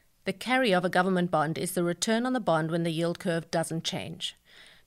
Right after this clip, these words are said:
Curve carry is a strategy that is long on high carry bond maturities and short on bond maturities with low carry. If this sounds a little like betting against beta, that's because there's some correlation between the two,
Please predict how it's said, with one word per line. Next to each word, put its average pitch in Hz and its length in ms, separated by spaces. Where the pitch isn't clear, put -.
Curve 247 280
carry 165 400
is 185 140
a 180 40
strategy 190 500
that 175 160
is 170 120
long 180 260
on 202 120
high 190 240
carry 175 300
bond 165 300
maturities 160 680
and 175 140
short 202 320
on 175 180
bond 175 240
maturities 160 640
with 175 160
low 170 260
carry. - 460
If 185 120
this 220 140
sounds 208 220
a 202 40
little 208 280
like 185 220
betting 180 280
against 175 360
beta, 226 260
that's 196 200
because 185 340
there's 175 160
some 214 260
correlation 175 600
between 208 320
the 190 80
two, 170 320